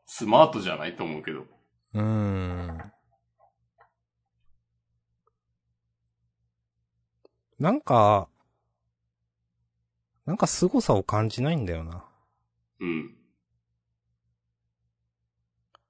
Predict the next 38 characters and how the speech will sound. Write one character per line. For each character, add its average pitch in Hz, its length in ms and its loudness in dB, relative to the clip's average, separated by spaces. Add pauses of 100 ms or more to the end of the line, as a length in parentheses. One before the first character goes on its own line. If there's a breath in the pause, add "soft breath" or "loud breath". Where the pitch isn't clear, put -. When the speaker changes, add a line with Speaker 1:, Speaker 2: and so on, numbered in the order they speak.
(280)
Speaker 2:
う 110 80 -4
ん。 101 500 -4
い 123 60 -10
や、 123 100 -2
な 139 80 0
ん 160 40 -6
か - 80 -6
せ-、 202 320 2 (340)
先 262 420 4
週、 294 720 2 (800)
な 147 120 0
ん 127 40 -4
か、 98 220 0 (400)
モ 135 160 4
グ 131 100 8
ラ 117 100 6
は 98 120 2
も 107 200 2
う - 40 -4
始 - 160 2
末 123 160 4
す - 240 -2
れ 110 120 2
ば 95 120 2
い 107 80 0
い 98 60 -2
み 87 80 -6
た 85 100 -10
い - 20 -8
な 90 60 -10
こ 85 100 -14
と 92 40 -8
言 95 80 -6
っ - 40 -20
て 110 120 -6
た 104 80 -4
か 87 100 -10
ら、 90 260 -8